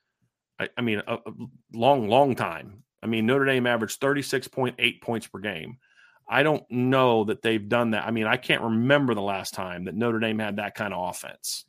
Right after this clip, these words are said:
I, I, I have no clue. I'd probably have to go back to, like, some of Lou Holtz's teams, I guess,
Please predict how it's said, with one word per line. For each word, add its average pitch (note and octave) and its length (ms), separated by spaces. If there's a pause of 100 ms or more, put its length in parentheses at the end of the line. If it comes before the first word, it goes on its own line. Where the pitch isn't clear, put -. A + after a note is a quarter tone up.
(120)
I, - 60
I, - 140 (280)
I - 20
have G#2+ 120
no B2+ 300
clue. G#2 380 (400)
I'd A#2 300
probably C3+ 460
have A#2 100
to A#2 80
go A#2 100
back A2 260
to, G#2+ 60
like, G2+ 160 (180)
some C3 200
of G#2+ 60
Lou A#2 180
Holtz's C3 360
teams, E3+ 360
I E3+ 80
guess, E3+ 460